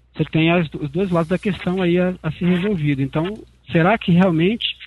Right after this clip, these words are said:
é uma boa ideia você, você, é, habilitar, ter essa opção de habilitar só as pessoas que você quer acessar o seu, o seu profile? Será que não é melhor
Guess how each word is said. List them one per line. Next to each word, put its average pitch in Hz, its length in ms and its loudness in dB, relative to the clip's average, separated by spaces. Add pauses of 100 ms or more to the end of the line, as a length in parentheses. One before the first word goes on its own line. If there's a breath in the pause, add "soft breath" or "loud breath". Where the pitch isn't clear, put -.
(420 loud breath)
é 160 100 2
uma 175 140 2
boa 165 200 2
ideia 156 420 2
você, 135 800 -2 (720)
você, 135 840 2
é, 135 240 4 (800)
habilitar, 143 680 4 (600)
ter 214 100 6
essa 214 180 2
opção 175 320 0
de 151 80 2
habilitar 143 460 2
só 185 100 -2
as 175 100 -2
pessoas 160 320 0
que - 100 -14
você 151 240 0
quer 147 140 0
acessar 139 300 2
o 127 40 -2
seu, 127 320 -4
o 151 100 -10
seu 127 180 -4
profile? 143 460 0
Será 175 180 2
que - 80 -4
não 175 100 4
é 165 60 8
melhor 156 400 6